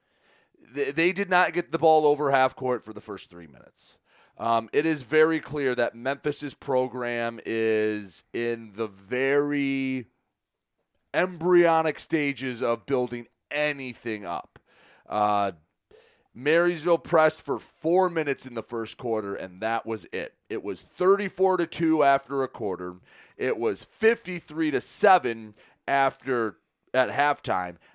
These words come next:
And at that point, Shunk's playing every J V pl-, the two J V players he brought up, everyone on the bench, and the starters are probably ended up with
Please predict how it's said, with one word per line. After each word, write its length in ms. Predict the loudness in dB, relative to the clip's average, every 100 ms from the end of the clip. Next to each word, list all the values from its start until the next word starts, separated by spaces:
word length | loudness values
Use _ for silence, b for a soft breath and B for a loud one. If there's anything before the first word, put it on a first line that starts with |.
| _
And 140 | -2
at 140 | -2 0
that 280 | 2 2 -2
point, 380 | -4 -4 -4 -10 _ _ _ _
Shunk's 460 | 0 2 2 -4
playing 600 | -10 -4 -2 0 -4 -6 _ _ _ 0
every 340 | 0 2 0
J 300 | 0 -2 -2
V 180 | -4 -8
pl-, 240 | -6 -6
the 100 | -6
two 220 | -6 -6 -4
J 220 | -2 -2
V 180 | -4 -10
players 460 | -2 0 0 -4
he 100 | -10
brought 400 | -2 2 4 4
up, 240 | 4 2 -2 b b 2
everyone 500 | 2 4 4 4 2
on 160 | 0
the 100 | -2
bench, 540 | -2 0 0 -4 -14 -18 b b 0
and 500 | 2 4 0 -4 -8
the 80 |
starters 580 | -6 4 6 6 2 -4 0
are 340 | 4 4 2
probably 560 | -2 0 0 -2 -2 -2
ended 220 | -2 0
up 240 | 0 0
with 360 | -2 -2 -2